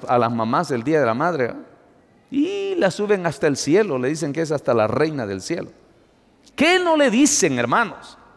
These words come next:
¿Pero qué? ¿Será que así se portan cuando la mamá los manda y cuando la mamá les pide algo? No, hombre, son irresponsables, respondones, malcriados, ofensivos.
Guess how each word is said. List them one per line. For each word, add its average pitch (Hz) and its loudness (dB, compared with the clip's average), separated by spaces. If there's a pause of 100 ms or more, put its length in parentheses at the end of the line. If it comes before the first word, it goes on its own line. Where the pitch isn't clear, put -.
(760)
¿Pero 139 -2
qué? 147 0
¿Será 120 0
que 139 -4
así 156 -4
se 127 0
portan 135 -4 (240)
cuando 113 -6
la 110 -2
mamá 117 -2
los 107 -4
manda 120 -2
y 120 -6
cuando 117 -4
la 110 -2
mamá 107 -4
les 131 -4
pide 135 0
algo? 127 0
No, 190 -4
hombre, 143 -4 (580)
son 143 -6
irresponsables, 127 -2
respondones, 113 -4
malcriados, 110 -2 (180)
ofensivos. 117 -6